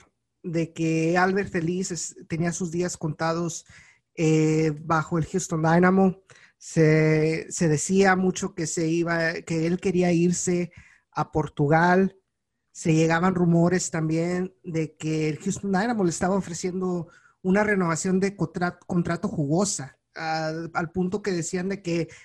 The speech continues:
iba a ser el mejor pagado de la historia del, de-, del Houston Dynamo. Eh, pero en esta última semana se dio la confirmación de que Albert Ellis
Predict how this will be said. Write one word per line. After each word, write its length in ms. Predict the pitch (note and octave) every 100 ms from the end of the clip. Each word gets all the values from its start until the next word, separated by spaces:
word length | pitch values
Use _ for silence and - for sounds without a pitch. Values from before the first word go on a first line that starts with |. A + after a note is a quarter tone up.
| _
iba 220 | - F#3 G3
a 40 |
ser 200 | - G3
el 120 | G3+
mejor 360 | F#3+ D#3+ F#3 E3+
pagado 420 | - F3 F3+ F3+
de 140 | E3+
la 80 | D#3
historia 420 | C#3 - B3+ C#4
del, 160 | F#3 D#3 -
de-, 320 | - E3+ E3+ -
del 200 | E3+ D#3+
Houston 460 | - E3 - D#3+
Dynamo. 560 | D#3 D3 C#3+ C3+ C#3+ C3+ - - - _ _ _
Eh, 340 | - F3+ F#3 F3+
pero 160 | G#3 G3+
en 80 | G#3+
esta 320 | C#4 D#4 D4
última 460 | C#4+ C#4+ C#4 C4
semana 560 | A3+ A3 G3+ G#3 G#3+ G#3
se 160 | G3+ F3+
dio 180 | F#3
la 140 | G3+ G#3
confirmación 920 | F#3+ F#3 E3+ E3 - F3 E3 F3 F3+ _ _ _ _ _
de 400 | F#3 E3+ E3 E3
que 800 | - E3+ E3+ E3 E3 D#3+ D#3+ - _ _ -
Albert 460 | G3 A3+ A3+ G#3+
Ellis 540 | F#3+ F#3+ G#3 G3+ -